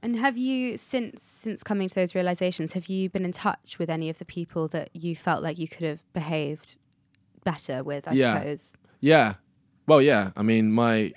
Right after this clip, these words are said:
Speaker 2: um, the, uh, I think the article did that.
Speaker 1: Mm.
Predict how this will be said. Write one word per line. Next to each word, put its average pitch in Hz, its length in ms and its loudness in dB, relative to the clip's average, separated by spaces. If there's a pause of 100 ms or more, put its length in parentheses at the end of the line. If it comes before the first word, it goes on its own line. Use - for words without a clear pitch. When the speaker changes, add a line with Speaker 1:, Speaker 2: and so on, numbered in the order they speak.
Speaker 2:
um, 98 560 0 (1400)
the, 120 200 6
uh, 113 100 4
I 104 100 0
think 110 220 0
the 107 80 2
article 110 420 0
did 92 220 -8
that. 82 240 -6 (120)
Speaker 1:
Mm. 180 680 6